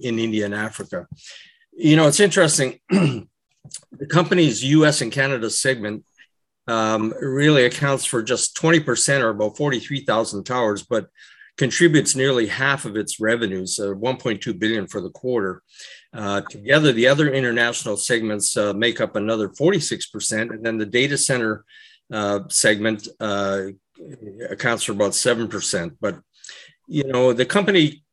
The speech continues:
points out that macro towers will continue to be the, the key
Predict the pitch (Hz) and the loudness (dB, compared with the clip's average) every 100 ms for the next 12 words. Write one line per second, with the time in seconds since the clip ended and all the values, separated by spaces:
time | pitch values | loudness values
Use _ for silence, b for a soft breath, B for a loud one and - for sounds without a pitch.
0 | _ _ - - 156 127 151 151 147 113 | _ _ -20 -10 -6 0 2 2 4 2
1 | 104 127 170 175 147 127 147 139 123 104 | 2 2 2 2 -2 0 0 2 0 -2
2 | 120 107 123 98 160 160 120 107 123 120 | -8 -8 -6 0 2 4 2 2 2 2
3 | 117 101 104 - - 113 - 143 135 131 | -2 -4 -6 -8 -6 -6 -2 0 2 0
4 | 127 | -2